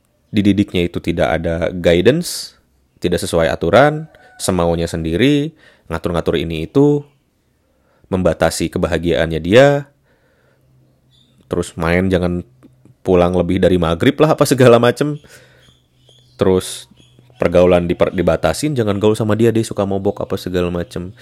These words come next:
Padahal kan nggak semua orang mabok itu jahat ya. <laughs> Tapi udah gedenya, adu argumen dikit, dia mempertahankan argumennya, eh malah disebut anak durhaka. Menurut gue itu tidak fair gitu.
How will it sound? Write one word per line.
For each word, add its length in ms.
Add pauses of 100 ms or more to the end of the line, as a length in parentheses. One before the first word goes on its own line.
(200)
Padahal 200
kan 160
nggak 100
semua 220
orang 240
mabok 320
itu 120
jahat 440
ya. 20 (540)
<laughs> 120 (2250)
Tapi 140
udah 220
gedenya, 560 (1900)
adu 180
argumen 400
dikit, 320 (160)
dia 160
mempertahankan 560
argumennya, 720 (800)
eh 320
malah 160
disebut 320
anak 220
durhaka. 260
Menurut 300
gue 100
itu 60
tidak 340 (160)
fair 560 (240)
gitu. 320